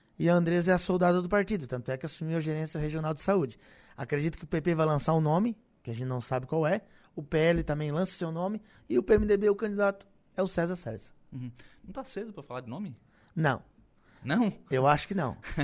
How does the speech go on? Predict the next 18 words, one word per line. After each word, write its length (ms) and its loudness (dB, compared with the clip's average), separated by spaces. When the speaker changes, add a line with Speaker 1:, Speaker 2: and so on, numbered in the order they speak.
Speaker 2:
<laughs> 320 -12
Speaker 1:
Porque 160 -2
a 60 4
gente 260 -2
vive 220 4
o 40 0
ba-, 140 6
os 100 0
bastidores 640 6
todos 300 2
os 140 -2
dias, 240 4
né, 80 0
Lucas? 320 -4
A 20 -4
gente 160 -4
escuta, 420 -6
né? 180 -6